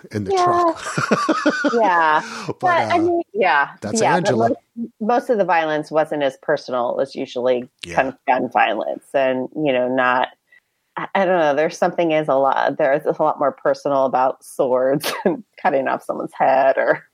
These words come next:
Speaker 1: True.
Speaker 2: you know.
Speaker 1: True.
Speaker 2: So, yeah.
Speaker 1: Yeah, well,
Speaker 2: Yeah.
Speaker 1: that's, I mean, I don't think Damon,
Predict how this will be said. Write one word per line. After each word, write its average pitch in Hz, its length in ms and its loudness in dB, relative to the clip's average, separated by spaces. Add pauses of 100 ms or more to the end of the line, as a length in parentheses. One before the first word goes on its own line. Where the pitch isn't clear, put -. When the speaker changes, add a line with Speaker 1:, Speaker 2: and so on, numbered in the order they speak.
(140)
Speaker 1:
True. - 200 -4
Speaker 2:
you 202 80 0 (120)
know. - 100 2 (280)
Speaker 1:
True. 69 320 -12 (260)
Speaker 2:
So, 127 260 0 (240)
yeah. 131 380 2 (260)
Speaker 1:
Yeah, 170 140 0
well, 220 180 2
Speaker 2:
Yeah. 311 100 2
Speaker 1:
that's, 240 280 -4
I 151 60 0
mean, 160 180 2
I 131 120 0
don't 226 160 -2
think 185 180 -6
Damon, 156 540 0